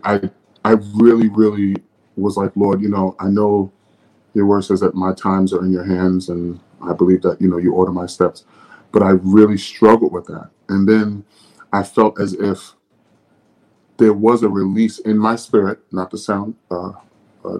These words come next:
deep, but I felt like there was something that God wanted me to learn in this process. See, what I mean by that is that in, in the natural, or should I say the normal life, the single is released and you hustle and you go from church to church,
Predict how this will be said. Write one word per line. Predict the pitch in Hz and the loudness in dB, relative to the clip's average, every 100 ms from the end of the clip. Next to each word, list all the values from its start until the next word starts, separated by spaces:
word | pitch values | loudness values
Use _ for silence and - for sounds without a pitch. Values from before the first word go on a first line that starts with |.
| - | -4
deep, | 95 110 - _ _ _ - - | -2 -2 -4 _ _ _ -18 -2
but | 110 | 0
I | 104 | 0
felt | - 101 | 2 2
like | 107 98 | 2 0
there | 107 | -2
was | 101 - | -2 -6
something | - 120 127 139 143 143 151 147 _ _ _ _ _ _ _ _ _ _ _ | -4 0 0 0 0 0 -2 -8 _ _ _ _ _ _ _ _ _ _ _
that | 110 113 - | 0 0 2
God | 113 110 117 | 2 4 2
wanted | 101 110 104 | 0 -2 -2
me | 101 | -4
to | 95 | -4
learn | 92 101 107 98 87 87 - _ _ _ | -4 -4 -2 -4 -8 -16 -20 _ _ _
in | 104 | -4
this | 98 92 | -4 -6
process. | - 104 98 90 - - | -2 -2 -2 -10 -16 -2
See, | 143 120 110 _ _ _ 107 | 2 2 -2 _ _ _ -12
what | 107 110 113 | -8 2 4
I | 120 | 4
mean | 131 | 4
by | 117 113 | 4 2
that | 101 | 0
is | 101 | -4
that | 98 - _ 120 | -6 -10 _ 0
in, | 117 110 | 2 2
in | 113 107 | 2 0
the | 107 | 2
natural, | 113 120 - 110 | 0 0 -2 -2
or | 98 101 | -2 -6
should | - 113 | -6 -4
I | 101 | -4
say | 101 101 | -4 -6
the | 98 104 | -4 -4
normal | 104 117 139 98 | -2 0 0 -4
life, | 92 90 - | -6 -8 -8
the | |
single | 92 123 120 113 | -6 -4 0 0
is | 107 101 | -2 -6
released | 101 107 - | -6 -6 -4
and | 98 | -4
you | 95 | -2
hustle | 107 - 104 | -2 -2 -2
and | 95 | -2
you | 95 | -2
go | 98 | -4
from | 92 | -8
church | - 104 104 | -8 -6 -6
to | |
church, | 104 95 98 - | -6 -4 -4 -10